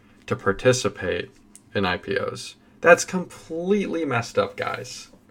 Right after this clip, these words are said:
There's been so many I P Os I wanted to participate in that I could have made a lot of money on, a fortune. I could have made a fortune on these, but I literally couldn't stand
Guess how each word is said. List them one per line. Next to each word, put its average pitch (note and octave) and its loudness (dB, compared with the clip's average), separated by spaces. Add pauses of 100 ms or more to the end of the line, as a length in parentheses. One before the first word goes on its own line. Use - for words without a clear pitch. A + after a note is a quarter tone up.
(220)
There's F3+ 4
been F3 4
so D3 10
many C#3+ 6
I B2 8
P B2 4
Os A#2 8
I A#2 6
wanted A2+ 2
to G2+ -6
participate G#2+ -2
in G#2+ -2 (460)
that F#3+ 12
I E3 12
could G3 8
have D#3+ 6
made D#3 4
a B2 10
lot C3 6
of A#2 8
money B2 0
on, F2+ -8 (540)
a A#2 0
fortune. D#3 10
I G2 4
could B2 2
have A#2+ 2
made A#2 4
a A#2 8
fortune C3+ 2
on F#2 -2
these, F#2 -10 (320)
but G#2+ 6
I F#2+ 4
literally A2+ 2
couldn't G2+ 2
stand F#2 -2